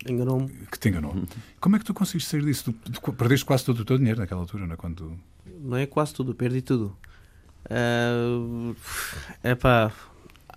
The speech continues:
Speaker 1: a-, ajudou. Por isso que encontrei muitos pais e irmãos na rua e ajudaram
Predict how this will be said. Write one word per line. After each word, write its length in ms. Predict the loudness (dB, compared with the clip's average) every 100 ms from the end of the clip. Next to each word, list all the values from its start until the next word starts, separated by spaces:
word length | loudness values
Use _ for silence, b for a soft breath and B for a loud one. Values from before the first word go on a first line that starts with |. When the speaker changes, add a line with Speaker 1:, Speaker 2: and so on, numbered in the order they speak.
| -4
Speaker 1:
a-, 220 | 0 2
ajudou. 400 | 4 8 8 6 -2 -20
Por 140 | -6 -4
isso 200 | -2 -4
que 160 | 2 4
encontrei 400 | 4 2 4 6
muitos 340 | 6 4 -2
pais 400 | 4 6 6 4
e 20 | 2
irmãos 380 | 6 6 6 2
na 100 | -2
rua 360 | 2 2 0 -4 b b b b -2
e 80 | -2
ajudaram 500 | 2 4 4 4